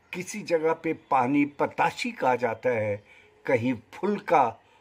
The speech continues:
और कहीं पकौड़ी। काफ़ी इंटरेस्टिंग है और बड़ा मसालेदार होता है, जायका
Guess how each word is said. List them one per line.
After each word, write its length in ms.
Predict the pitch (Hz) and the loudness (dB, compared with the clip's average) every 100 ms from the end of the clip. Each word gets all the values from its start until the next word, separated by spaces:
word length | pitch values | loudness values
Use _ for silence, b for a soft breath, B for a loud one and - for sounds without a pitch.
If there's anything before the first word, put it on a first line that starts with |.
| _ | _
और 120 | - 110 | -12 -10
कहीं 320 | - 127 131 | -6 -4 -6
पकौड़ी। 640 | - 120 98 110 104 95 80 _ _ _ _ _ _ _ _ _ _ _ _ _ _ b b b - | -6 -6 -6 -6 -4 -6 -10 _ _ _ _ _ _ _ _ _ _ _ _ _ _ b b b -4
काफ़ी 300 | 160 - 208 | -2 -2 -4
इंटरेस्टिंग 600 | 156 156 165 - 196 170 | -4 -2 -4 -4 -4 0
है 160 | 180 | 0
और 360 | 208 - 147 160 | 0 0 4 4
बड़ा 340 | 127 151 180 | 2 0 2
मसालेदार 720 | 156 135 123 131 160 170 151 | 2 0 -2 -2 0 0 0
होता 260 | 143 135 165 | -2 0 2
है, 120 | 151 | 2
जायका 800 | 123 139 123 131 - 160 151 | 0 0 0 0 0 0 0